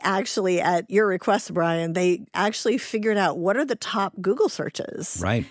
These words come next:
Speaker 1: on this topic.
Speaker 2: Mm-hmm.
Speaker 1: And it was so interesting to look at what came up because it's not <laughs> necessarily what you think. Like, everybody else is going, "Ooh, that could be dangerous."
Speaker 2: It could
Speaker 1: Like,
Speaker 2: be. Mm-hmm.
Speaker 1: no, actually, what was really interesting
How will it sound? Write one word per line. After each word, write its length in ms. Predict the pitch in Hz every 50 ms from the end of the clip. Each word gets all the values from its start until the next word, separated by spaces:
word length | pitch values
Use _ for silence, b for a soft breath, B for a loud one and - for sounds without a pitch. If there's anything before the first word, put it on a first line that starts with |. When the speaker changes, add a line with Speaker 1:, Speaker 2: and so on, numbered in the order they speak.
| - _
Speaker 1:
on 180 | - 190 190 190
this 220 | 180 175 175 -
topic. 500 | - - 196 214 277 339 - - - - 110
Speaker 2:
Mm-hmm. 220 | 107 104 117 123 156 B B B B -
Speaker 1:
And 200 | - 240 233 - - _ -
it 260 | 226 262 320 269 - - - _ -
was 480 | 185 175 180 180 175 170 170 170 170
so 720 | - - - - - - 202 202 220 240 262 277 294 - - _
interesting 800 | - 208 214 - - 185 - - - - - - - - - - - b b b b b b
to 120 | - - 208
look 560 | 196 190 180 180 180 185 196 233 285 - - -
at 160 | 247 214 -
what 300 | 160 190 202 - - -
came 320 | - - 208 202 190 180 143
up 360 | 131 135 123 - - - - - B B B B B B B B B B
because 540 | 165 214 208 - 233 208 196 190 190 - - -
it's 180 | 220 208 -
not 300 | 208 226 269 240 240 269
<laughs> 0 |
necessarily 640 | - 202 190 185 214 - - - 208 190 180 180 175
what 140 | 170 175 -
you 80 | 175
think. 240 | 180 - 185 160 143
Like, 160 | 156 156 151
everybody 260 | - 185 185 196 180 175
else 160 | 170 165 -
is 40 | 170
going, 260 | 151 165 156 151 - -
"Ooh, 220 | 190 180 165 139 135 -
that 140 | 147 151
could 100 | - 160
be 80 | 147 151
dangerous." 480 | 143 156 156 160 156 156 - 185 - -
Speaker 2:
It 40 |
could 100 | 240 -
Speaker 1:
Like, 40 | -
Speaker 2:
be. 160 | 110 85 80 76
Mm-hmm. 500 | 80 - - - - 113 117 113 107 113
Speaker 1:
no, 400 | 113 - - 254 247 208 175 160 -
actually, 480 | - 185 185 - - 170 175 170 165
what 280 | 151 - 175 190 190 170
was 160 | 185 175 170
really 300 | 170 175 175 175 165 165
interesting 640 | 180 220 240 214 - - - 156 151 151 151 - -